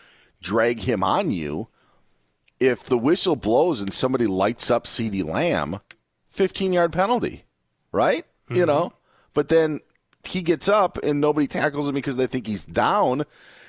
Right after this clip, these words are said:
Speaker 1: and then he scores and you replay it, and you're like, "Yeah, his knee didn't touch." It's kinda like, "All right, well, next time, guess what? I am going to light the bleeping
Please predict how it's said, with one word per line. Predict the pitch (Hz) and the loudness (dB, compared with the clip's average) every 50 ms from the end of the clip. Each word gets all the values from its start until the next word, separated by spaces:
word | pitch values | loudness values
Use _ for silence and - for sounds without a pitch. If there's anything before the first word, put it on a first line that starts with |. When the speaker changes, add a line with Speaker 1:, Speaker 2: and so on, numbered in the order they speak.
| _ - | _ -6
Speaker 1:
and | 107 127 139 | -2 0 2
then | 135 | 2
he | 135 123 | 2 0
scores | - - - - 143 151 160 156 139 123 | 0 -2 0 2 2 2 2 2 2 0
and | 139 127 | 0 0
you | 123 123 | 0 0
replay | 127 127 - - 151 160 170 | 0 0 0 2 2 2 2
it, | |
and | 165 135 | 2 2
you're | 117 120 | 2 2
like, | 120 117 101 120 | 2 2 2 2
"Yeah, | 123 135 | 2 2
his | 135 113 87 110 | 2 2 0 -2
knee | 147 196 196 | -2 0 0
didn't | 170 117 95 - - | 0 -2 -2 -2 0
touch." | 98 92 - - - - - - _ _ _ _ _ _ _ _ _ _ | 0 0 0 -2 -6 -8 -10 -16 _ _ _ _ _ _ _ _ _ _
It's | - - | -20 -8
kinda | - 214 202 | -4 0 0
like, | 180 156 - - | 0 0 -2 -4
"All | - 135 170 | -4 -2 0
right, | 160 113 117 117 | 2 2 2 2
well, | - 143 147 143 143 - - | 2 2 2 2 2 0 -2
next | 120 127 135 160 170 - - | -2 0 0 0 -2 -2 -2
time, | - 175 170 175 | -2 0 0 0
guess | 156 156 156 147 - 151 | 0 0 0 0 0 0
what? | 143 113 - - | 0 0 2 0
I | - 120 131 | 0 0 2
am | 139 143 | 0 2
going | 135 139 135 135 - | 0 0 0 0 -2
to | - 110 | -2 -2
light | 98 95 92 92 98 104 123 156 - - - - - - | -2 -2 0 0 2 2 2 0 -4 -8 -16 -20 -18 -18
the | 107 101 110 98 | -6 -4 -4 -4
bleeping | 78 78 - 104 110 117 120 120 - - 123 110 104 104 101 | -4 -4 -8 -4 -2 0 0 0 0 0 0 0 0 -2 -4